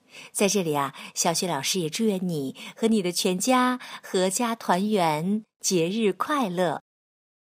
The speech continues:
那么今天呢，小雪老师给你讲的故事啊，也是和月亮有关的，名字叫做《强强的月亮》，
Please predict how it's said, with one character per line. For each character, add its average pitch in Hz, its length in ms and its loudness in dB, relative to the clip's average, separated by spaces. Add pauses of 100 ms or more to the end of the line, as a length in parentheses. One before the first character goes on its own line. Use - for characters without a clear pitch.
(160)
那 262 80 4
么 240 80 8
今 285 180 -2
天 285 220 2
呢， 247 180 2 (220)
小 190 160 2
雪 208 120 -2
老 165 140 2
师 156 100 -6
给 190 160 -2
你 196 80 4
讲 175 240 -2
的 143 120 -12
故 320 200 2
事 196 200 -2
啊， 143 180 -4 (280)
也 214 200 6
是 330 160 -2
和 233 420 -2 (360)
月 370 260 6
亮 202 240 -4
有 139 160 0
关 180 300 2
的， 165 180 0 (540)
名 196 200 4
字 190 160 -4
叫 202 220 4
做 180 400 2 (440)
《强 196 600 2
强 302 340 0
的 190 300 2 (480)
月 320 380 6
亮》， 147 260 2